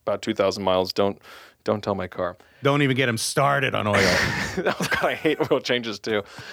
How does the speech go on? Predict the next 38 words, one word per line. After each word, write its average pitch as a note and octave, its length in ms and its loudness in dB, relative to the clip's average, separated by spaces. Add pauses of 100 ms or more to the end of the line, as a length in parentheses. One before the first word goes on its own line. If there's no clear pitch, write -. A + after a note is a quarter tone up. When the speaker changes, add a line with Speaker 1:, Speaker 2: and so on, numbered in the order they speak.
(340)
Speaker 1:
So F#3+ 160 4
I F3+ 60 2
take A#3+ 180 2
it - 20 6
up A3 80 4
to F3+ 80 2
my E3 60 4
mom's D#3 320 2
guy. A2 300 4
You A2+ 200 0
know, A2 140 2
she's C3+ 200 -2
been B2 120 -2
going A#2 140 4
to - 20 2
this A2 100 0
guy A2+ 120 2
for A2+ 120 -4
years C3 280 4
to A2+ 40 -8
just G#2+ 160 -6
drop A2+ 220 2
it G#2+ 40 6
off, G#2 180 4
blah, G#2 140 4
blah. G2+ 220 6
And A2+ 80 2
I'm A2+ 80 2
like, A2+ 160 2
"Check F#3+ 200 0
out F3+ 80 2
that C#3+ 120 2
front B2 220 0
tire. A#2 240 2
It's G#2+ 120 -4
wobbling G#2+ 360 4
or G#2 60 -4
something." G2+ 380 -4